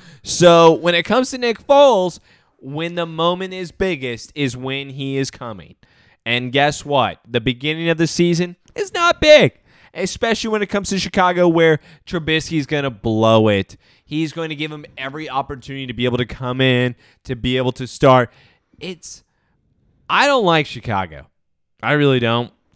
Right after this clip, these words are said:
And I don't like their coach. I think that's what it comes down to. I just think that he changed so much of what the offense was doing.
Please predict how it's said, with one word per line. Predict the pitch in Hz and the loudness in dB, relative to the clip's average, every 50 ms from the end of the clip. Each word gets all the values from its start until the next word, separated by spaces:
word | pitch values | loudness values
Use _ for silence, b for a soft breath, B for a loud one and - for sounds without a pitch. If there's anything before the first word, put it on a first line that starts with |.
| _ - | _ -2
And | 113 117 117 | 0 2 4
I | 117 120 123 | 4 4 4
don't | 120 120 113 | 4 4 2
like | 107 101 98 - | 0 -2 -6 -8
their | 90 78 | -10 -14
coach. | - - - - 80 76 71 - - - - - _ _ _ _ _ _ _ _ _ 104 | -14 -14 -10 -10 -8 -10 -10 -12 -14 -18 -20 -20 _ _ _ _ _ _ _ _ _ -2
I | 113 | -2
think | 131 131 127 120 110 104 | -2 -2 -2 -6 -4 -2
that's | 117 113 110 110 110 - - | 0 0 2 0 -2 -2 -4
what | 117 104 | -4 -4
it | 98 | -4
comes | - 110 101 101 92 | -4 -8 -8 -8 -8
down | - 95 92 92 90 87 | -6 -6 -6 -6 -8 -8
to. | - 95 87 80 76 78 b b b b b b b b - | -8 -8 -6 -6 -8 -10 b b b b b b b b -4
I | 110 120 127 | -4 -2 -2
just | 135 131 - | -2 -2 -2
think | - 143 139 135 | -2 -4 -2 -2
that | - 135 123 | -2 -2 -2
he | 117 123 123 | -2 -4 -6
changed | 120 - - 131 123 120 123 117 - | -6 -6 -6 -4 -4 -4 -4 -8 -10
so | - - - 127 120 117 | -10 -4 -2 -2 -2 0
much | 113 113 110 110 - - | -2 -2 -4 -4 -4 -6
of | 110 98 | -6 -4
what | 98 110 107 - | -2 -2 -2 -2
the | - 104 98 | -6 -8 -6
offense | 92 95 107 113 113 - - 120 117 113 - - | -2 0 2 2 2 0 0 -2 -2 -2 -2 0
was | 113 113 110 104 98 90 | 2 2 2 0 -2 -8
doing. | 82 87 98 113 120 127 131 131 127 127 127 127 | -12 -2 2 4 4 4 4 2 -2 -4 -8 -12